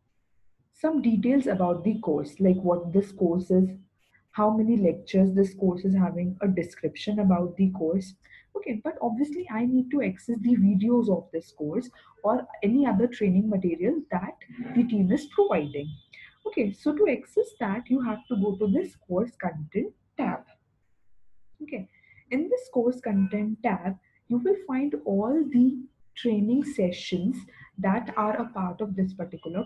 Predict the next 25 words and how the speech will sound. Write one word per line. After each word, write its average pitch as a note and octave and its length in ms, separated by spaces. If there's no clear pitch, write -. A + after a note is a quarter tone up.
course. D3 400
Okay, E4+ 340
these B3 300
training B3 360
sessions A#3+ 460
have F#3 240
been A#3+ 140
divided G3+ 400
into G3+ 240
different A#3+ 480
chapters. - 540
Therefore, G3 440
you C#4 120
can A#3+ 240
see A#3+ 140
over G#3 200
here G#3+ 200
it's - 180
written A3+ 320
all F#3+ 300
chapters. - 720
Okay, C#4+ 240
now B3+ 220
this B3 240
is F#4+ 160